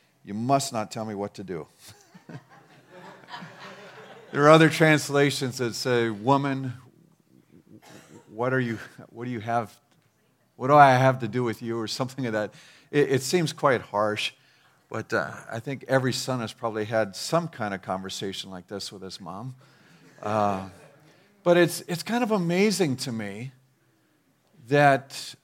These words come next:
um, she doesn't back off, uh, and she doesn't press it. She understands the situation. She just goes on, tells the servants, "Do whatever he tells you to do." So there's a confidence in her heart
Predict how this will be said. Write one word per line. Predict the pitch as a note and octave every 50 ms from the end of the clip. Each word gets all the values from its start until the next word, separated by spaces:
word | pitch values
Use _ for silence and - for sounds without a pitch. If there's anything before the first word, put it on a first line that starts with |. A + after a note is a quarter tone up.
| _
um, | A#2+ A#2+ A#2+ A#2 A2+ A2 A2 G#2 G#2 - _ _
she | C3 - - - G3
doesn't | A3+ D#4+ D#4+ D#4+ - B3+ - -
back | F3+ D#3+ D3+ D3 - C3+
off, | A#2 A2 A#2 C#3+ D#3+ - - _ _ _ _ _ _ _ _ _ _ _ _
uh, | B2
and | B2 B2 B2 A#2+ A#2+ A#2+ A#2+ A#2 B2+ B2
she | - -
doesn't | C3+ C#3+ D3 D3 F3 F3+ D#3+ -
press | - - - - F#3+ F#3 D#3+ C#3 - -
it. | - B2 B2+ - - _ _ _ _ _ - _ - _
She | - - - - D3
understands | D3+ D#3 D#3+ D3+ - - - D3 D3+ D3+ C3+
the | C3 B2
situation. | - D3 C3 - - B2 B2 B2+ B2+ C3 B2+ - A#2 A2+ A#2 A2+
She | A2 - E3+
just | F#3+ G#3 E3 - -
goes | D#3 D3 C3+ C3
on, | C#3 C3+ C3+ C3 C3 - _ _ _ _ _ _ _ _ _ _ _ _
tells | - G#3+ G3 A3 G3 F3
the | F3+
servants, | - - G3 G3 F3 E3+ D#3 -
"Do | - A3 C4
whatever | D#4+ A#3+ A#3 A3+ G#3+ G#3
he | E3+ -
tells | - - C#3+ C#3 C#3+ B2+
you | D3 C#3
to | B2+ B2
do." | A2 C3 D3 - - D#2 - _ _ _ _ _ _ _ _ _ _ _ _ _ _ _ _ _ _ _ _ _
So | - - F#3 F3+
there's | F3 F3+ F3 E3
a | F#3+ D#3+
confidence | - - G#3 A3+ C4 C4+ - B3+ A#3 G3 D#3+ - -
in | F3+ E3
her | D#3 D3 C#3
heart | C3 D3+ F#3+ G#3 G3+ E3 C#3 B2+ C3 C3 - -